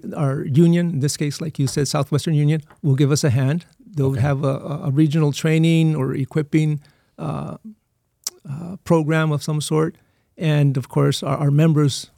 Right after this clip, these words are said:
Speaker 1: will be invited to take part and, uh, participate, and of course, interact with, with our leaders at, of the union.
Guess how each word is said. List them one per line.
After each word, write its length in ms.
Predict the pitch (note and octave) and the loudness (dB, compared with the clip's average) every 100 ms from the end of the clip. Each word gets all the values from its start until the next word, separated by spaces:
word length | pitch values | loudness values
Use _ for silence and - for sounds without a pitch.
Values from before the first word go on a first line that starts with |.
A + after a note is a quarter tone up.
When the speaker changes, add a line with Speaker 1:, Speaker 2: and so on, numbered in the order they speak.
| _ | _
Speaker 1:
will 140 | D#3+ | -6
be 120 | C3+ D3+ | 0 2
invited 480 | C3+ C3+ C#3+ D3+ C#3+ | 2 2 2 0 -2
to 60 | |
take 280 | C3 C#3+ - | -4 -4 -4
part 280 | - D3 - _ _ _ _ _ - | -2 -2 -2 _ _ _ _ _ -6
and, 360 | C#3+ C#3 C3+ | -4 -2 -2
uh, 120 | C3+ | -4
participate, 600 | B2+ C#3 E3 D3 D#3+ D#3+ | -2 -2 -2 0 0 0
and 140 | - D3+ | 0 -2
of 80 | D3 | 0
course, 360 | F3+ D3 - - _ | 0 0 -2 -14 _
interact 600 | E3+ D#3+ D3+ D3 - - _ _ | 2 4 4 2 -2 -12 _ _
with, 280 | E3 C3+ C3 | -2 0 0
with 140 | C#3 C#3+ | 0 0
our 100 | B2+ | 2
leaders 320 | C#3+ C3+ C3 | 2 2 -2
at, 140 | A#2 | -6
of 140 | D3 B2 | -6 -4
the 80 | B2+ | -2
union. 380 | C3 B2+ D3 | -2 -4 -8